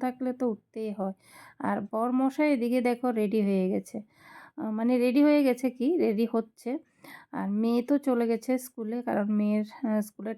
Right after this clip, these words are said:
টাইম হয়ে গেছে, মেয়ে চলে গেছে স্কুলে। আর বরমশাই এদিকে ভীষণ তাড়াহুড়ো করে, আহ, মানে রেডি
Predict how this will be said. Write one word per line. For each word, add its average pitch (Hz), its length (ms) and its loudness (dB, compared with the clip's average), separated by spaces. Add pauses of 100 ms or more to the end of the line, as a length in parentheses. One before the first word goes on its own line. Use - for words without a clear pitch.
টাইম 226 240 -2
হয়ে 233 180 0
গেছে, 226 160 -4 (100)
মেয়ে 208 220 0
চলে 214 220 -2
গেছে 202 180 -4 (120)
স্কুলে। 226 260 -10 (160)
আর 196 60 -4 (140)
বরমশাই 247 560 0
এদিকে 240 220 -2 (100)
ভীষণ 233 300 -2 (100)
তাড়াহুড়ো 208 480 0
করে, 226 180 -2
আহ, - 600 -4 (100)
মানে 214 160 2 (180)
রেডি 220 200 2